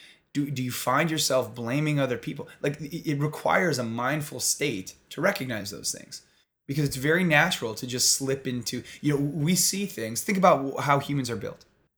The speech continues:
If, if you touch a hot pan, you pull back automatically, right? We're, you avoid pain for obvious survival reasons, right? We do the same thing when it comes to psychological pain. So oftentimes when it comes to psychological pain,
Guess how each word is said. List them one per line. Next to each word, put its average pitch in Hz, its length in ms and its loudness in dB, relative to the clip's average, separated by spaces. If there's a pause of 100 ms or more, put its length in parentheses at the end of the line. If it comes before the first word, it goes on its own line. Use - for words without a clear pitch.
(120)
If, - 320 0
if 143 120 -2
you 180 140 0
touch 190 240 -2
a 151 80 0
hot - 320 2
pan, 104 400 -4
you 101 80 -6
pull 147 160 -4
back 127 260 2
automatically, 92 520 -8 (440)
right? 131 300 2
We're, 131 420 0
you 139 300 0
avoid 147 380 0
pain 117 400 -8 (480)
for 139 180 0
obvious 135 400 6
survival 107 400 -2
reasons, - 520 -12 (440)
right? 120 240 -2 (340)
We 151 140 0
do 185 160 2
the 147 120 2
same 170 380 4
thing 151 260 0
when 139 80 2
it 139 60 -4
comes 143 200 0
to 120 80 0
psychological 139 720 0
pain. - 340 -12 (420)
So - 280 4 (200)
oftentimes 151 520 0
when 139 100 0
it - 20 -4
comes 143 200 0
to 120 80 -2
psychological 143 640 2
pain, 117 380 -8